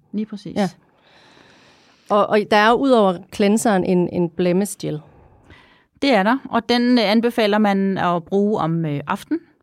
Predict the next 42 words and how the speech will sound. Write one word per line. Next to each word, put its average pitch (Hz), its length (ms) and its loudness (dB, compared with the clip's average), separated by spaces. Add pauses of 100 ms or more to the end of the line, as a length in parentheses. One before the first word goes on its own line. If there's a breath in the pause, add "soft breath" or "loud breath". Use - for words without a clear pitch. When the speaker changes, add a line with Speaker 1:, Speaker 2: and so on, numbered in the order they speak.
(580 soft breath)
Speaker 1:
Og, 202 520 2
øh, 185 180 2
og 202 140 -4
det 269 140 2
er 214 40 4
igen 208 340 0
på 214 100 -6
grund 185 280 -4
af 190 100 -2
det 180 140 -2
høje 190 220 0
indhold 185 420 -2
af, 165 200 -2 (120)
af 175 140 -10
blandt 165 220 -4
andet 170 180 -4
salicylsyre. 254 760 -6
Der 240 100 -6
er 185 140 -4
to 180 220 -8
procent, 175 460 -10
øh, 156 160 -4
salicylsyre, 247 920 -4
og 196 140 -4
så 196 160 -6
har 185 220 -6
vi, 160 300 -8
øh, 151 100 -6
glykolsyre 214 640 -8
og 175 80 -4
mælkesyre. 240 640 -4 (720 loud breath)
Og 202 480 2
der 190 60 2
er 170 40 2
også 165 180 -2
niacinamid 233 680 0
i 220 220 -6
for - 400 -4 (360)
at, 175 60 -6
at 170 80 -8
kompensere 185 680 -6
for, 160 480 -6